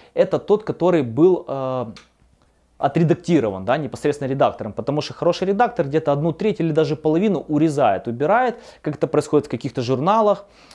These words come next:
Э, если, допустим, сравнить копирайтера и журналиста, да, журналист,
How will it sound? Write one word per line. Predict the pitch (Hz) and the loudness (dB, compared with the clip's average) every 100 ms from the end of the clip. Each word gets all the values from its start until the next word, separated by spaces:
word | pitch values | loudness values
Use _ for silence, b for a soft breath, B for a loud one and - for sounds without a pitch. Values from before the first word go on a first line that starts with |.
| b | b
Э, | 139 131 | 0 2
если, | 143 156 | 2 2
допустим, | 151 - 170 - 127 | 0 0 0 -2 -2
сравнить | 156 160 160 - | 0 2 2 0
копирайтера | 143 175 170 135 - 143 | -2 2 2 2 0 -2
и | 147 | 0
журналиста, | 185 220 262 302 160 | 0 2 2 2 0
да, | 160 185 | 0 0
журналист, | 156 180 233 - | 0 0 0 -2